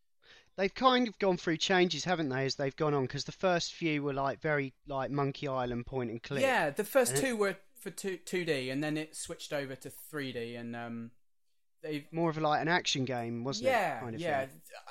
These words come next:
Speaker 2: I, I, I think it did lose something a little bit with the, the later sort of three D versions. Um, the, the first two definitely st-, still my favourite. Um, I, I think I replayed those on, um, on iPhone or iPad,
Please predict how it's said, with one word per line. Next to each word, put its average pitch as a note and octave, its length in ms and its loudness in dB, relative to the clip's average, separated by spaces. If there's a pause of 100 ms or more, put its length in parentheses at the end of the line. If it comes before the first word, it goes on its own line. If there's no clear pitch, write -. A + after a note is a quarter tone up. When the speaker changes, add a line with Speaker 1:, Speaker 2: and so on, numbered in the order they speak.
(180)
Speaker 2:
I, F3 60 -4
I, F#3+ 160 -8
I G3+ 60 -2
think B3+ 220 -4
it - 160 -8
did G#3 140 -4
lose G3+ 340 -4
something D3+ 540 -6
a D3+ 40 -4
little D3+ 220 -6
bit B2+ 300 -6 (100)
with C3+ 220 -14
the, B2+ 280 -10
the B2+ 80 -10
later B2+ 440 -8
sort - 180 -16
of - 80 -20
three B2 220 -14
D B2+ 160 -10
versions. A2 600 -16 (440)
Um, A#2 360 -8
the, B2+ 200 -10
the C#3+ 80 -8
first C#3+ 340 0
two A#2+ 200 -4
definitely A#2 500 -6 (100)
st-, - 260 -14 (100)
still B2 200 -8
my A#2 140 -8
favourite. A2 480 -10 (100)
Um, A2 300 -14 (340)
I, D3+ 180 -10
I E3 60 -6
think F#3+ 280 -6
I E3 60 -2
replayed D#3+ 400 -2
those D3 200 0
on, C#3+ 160 0
um, C#3 600 -2 (360)
on C3+ 80 -8
iPhone B2+ 500 -6
or A#2 60 -6
iPad, A#2+ 580 -10